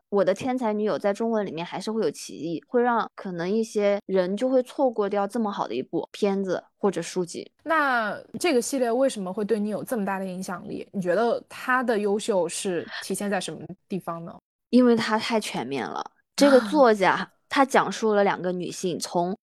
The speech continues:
Speaker 1: 小孩儿到老年的平行人生。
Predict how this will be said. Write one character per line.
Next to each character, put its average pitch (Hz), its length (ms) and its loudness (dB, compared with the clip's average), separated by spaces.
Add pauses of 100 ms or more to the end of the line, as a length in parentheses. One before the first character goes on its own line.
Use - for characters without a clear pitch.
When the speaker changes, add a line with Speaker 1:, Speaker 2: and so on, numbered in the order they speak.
Speaker 1:
小 175 220 2
孩 165 200 -6
儿 165 240 2 (140)
到 226 220 10
老 180 200 2
年 160 300 -6
的 233 80 2
平 190 340 -4
行 180 240 -6
人 139 160 -2
生。 135 240 -2